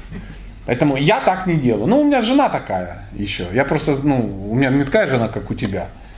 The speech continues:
У тебя жена может ещё повезти, пять девок и всех их, э, там спасти. Да, да, там <laughs> Марс в девятом доме какой-то. Но всё равно лучше не надо.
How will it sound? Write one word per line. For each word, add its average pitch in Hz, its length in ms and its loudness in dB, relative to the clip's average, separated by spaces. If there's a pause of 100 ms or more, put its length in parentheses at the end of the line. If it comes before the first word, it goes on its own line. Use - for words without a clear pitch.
(760)
У 110 100 -10
тебя 151 200 4
жена 156 200 4
может 151 260 0
ещё 165 140 0
повезти, 135 1000 -2 (320)
пять 143 180 2
девок 165 300 0
и 131 40 0
всех 139 320 -2
их, 123 140 -2 (140)
э, 110 220 -6
там 135 180 2
спасти. - 600 0 (1400)
Да, 113 420 0
да, 107 200 0
там 101 400 -4 (920)
<laughs> - 920 -16
Марс 147 380 2
в 127 120 -2
девятом 151 420 2
доме 156 260 4
какой-то. 95 420 -10
Но 151 320 0 (140)
всё - 180 0
равно 190 140 2
лучше 160 280 2
не 131 100 2
надо. 90 280 -4